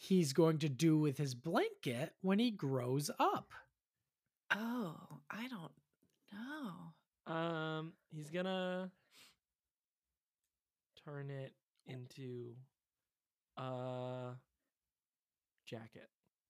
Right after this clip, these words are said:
Speaker 1: He's gonna turn it into a sports coat.
Speaker 3: Yeah.
Speaker 2: Is that really it?
Speaker 1: He tur-, he's gonna turn it into a sport coat.
Speaker 2: Shut up. <laughs> Did you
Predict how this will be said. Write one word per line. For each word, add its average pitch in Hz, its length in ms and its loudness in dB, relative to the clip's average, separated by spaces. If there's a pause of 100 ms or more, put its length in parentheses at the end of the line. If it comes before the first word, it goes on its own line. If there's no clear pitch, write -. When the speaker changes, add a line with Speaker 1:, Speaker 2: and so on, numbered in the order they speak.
(580)
Speaker 1:
He's 180 200 4
gonna 190 200 6
turn 185 280 2
it 190 100 2
into 170 260 2
a 180 40 4
sports 190 440 2
coat. 127 320 -2 (920)
Speaker 3:
Yeah. 311 240 8
Speaker 2:
Is 254 100 12
that 277 220 12
really 320 240 12
it? 285 280 12 (160)
Speaker 1:
He 196 180 8
tur-, 180 260 2
he's 170 200 6
gonna 175 180 6
turn 180 220 6
it 180 40 6
into 190 220 4
a 233 40 10
sport 240 360 4
coat. 143 280 8
Speaker 2:
Shut 370 220 12 (140)
up. 349 100 12 (220)
<laughs> 330 160 12
Did 349 140 12
you 294 60 12